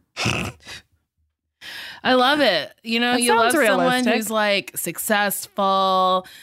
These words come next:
Speaker 2: who's confident. I love it. He's like, "Whatever, it'll get
Speaker 1: And, uh,
Speaker 2: done. Don't worry about
Speaker 1: he's,
Speaker 2: me."
Speaker 1: he's everyone's favorite, and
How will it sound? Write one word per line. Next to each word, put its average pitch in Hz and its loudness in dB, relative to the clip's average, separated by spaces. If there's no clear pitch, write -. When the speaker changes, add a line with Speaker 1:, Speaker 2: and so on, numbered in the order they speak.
Speaker 2:
who's 165 -2
confident. 196 0
I 214 -2
love 247 2
it. 180 0
He's 208 -10
like, 226 -2
"Whatever, 254 0
it'll 220 -2
get 277 2
Speaker 1:
And, 302 4
uh, 277 4
Speaker 2:
done. 254 0
Don't 220 0
worry 262 2
about 254 2
Speaker 1:
he's, 262 0
Speaker 2:
me." 262 0
Speaker 1:
he's 320 -2
everyone's 320 2
favorite, 190 0
and 214 0